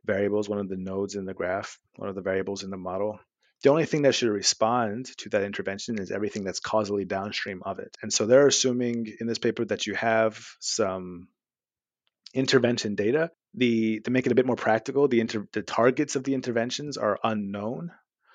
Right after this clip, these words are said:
So they try to predict what the targets are, but given the, given you've predicted the right target, you know, if you have the right graph, then the only things that should respond would be the variables in the, in the graph that are downstream of the intervention target. So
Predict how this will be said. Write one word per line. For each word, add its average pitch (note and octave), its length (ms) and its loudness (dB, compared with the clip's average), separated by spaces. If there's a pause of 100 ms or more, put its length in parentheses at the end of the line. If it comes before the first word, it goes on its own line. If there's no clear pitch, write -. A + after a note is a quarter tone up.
(180)
So - 120 0
they A2 120 2
try B2 160 4
to A2+ 100 0
predict A#2 380 -2
what - 80 2
the G#2+ 80 0
targets A#2+ 400 0
are, A2 160 2
but G#2 180 -2
given B2 220 2
the, A#2 100 0 (240)
given A#2+ 240 2
you've A2 140 -2
predicted A2+ 420 -4
the G2 60 -2
right G2+ 140 0
target, D3 440 2
you A#2+ 140 -2
know, G2+ 80 -6
if B2+ 180 2
you C3+ 80 4
have B2 220 2
the A#2+ 100 4
right G#2 240 0
graph, C3 640 2 (340)
then G#2 600 -2 (360)
the A#2 60 4
only A2+ 240 2
things G#2+ 320 -2
that G#2+ 140 2
should G2+ 160 -4
respond G#2+ 840 0
would G2 320 -8
be G2 520 -4 (120)
the A2 100 -4
variables G2+ 460 -6
in F#2+ 100 -14
the, G2 100 -14 (100)
in G2 120 -10
the F#2+ 60 -10
graph F#2+ 300 -4
that F#2+ 140 -4
are F#2 100 -6
downstream G2+ 880 -6
of F#2 140 -4
the F#2+ 80 -4
intervention G#2+ 420 -4
target. - 380 -12
So F#2+ 340 -2